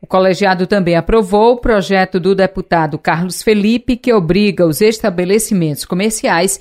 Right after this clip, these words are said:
a adaptarem cinco por cento dos carrinhos de compras para atender pessoas com necessidades especiais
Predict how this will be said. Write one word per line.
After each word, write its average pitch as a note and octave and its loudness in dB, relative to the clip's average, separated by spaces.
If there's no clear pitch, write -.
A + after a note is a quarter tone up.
a - -2
adaptarem E3 -2
cinco C4+ -6
por B3+ -4
cento F3 -4
dos A3+ -6
carrinhos A3 -2
de G3 -2
compras G#3+ -2
para A3 0
atender G#3 0
pessoas F#3+ -2
com G3 -2
necessidades F#3+ -2
especiais G3+ -2